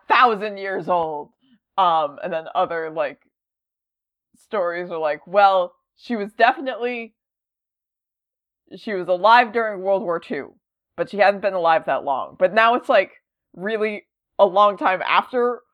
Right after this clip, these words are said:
World War Two, so being alive <laughs> during World War Two is, like, a long time. Um,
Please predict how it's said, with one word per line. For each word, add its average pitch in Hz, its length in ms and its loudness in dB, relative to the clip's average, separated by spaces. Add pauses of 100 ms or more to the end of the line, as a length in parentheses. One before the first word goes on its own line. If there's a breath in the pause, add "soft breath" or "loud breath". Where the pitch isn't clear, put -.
(180)
World 247 220 2
War 269 160 2
Two, 294 280 -2
so 220 140 2
being 214 240 -4
alive 190 360 4
<laughs> - 20 -6
during 226 320 2
World 208 220 2
War 202 160 2
Two 214 360 -2
is, 196 140 0
like, 185 180 4
a 175 60 2
long 175 300 2
time. 254 420 0 (480 soft breath)
Um, 175 600 4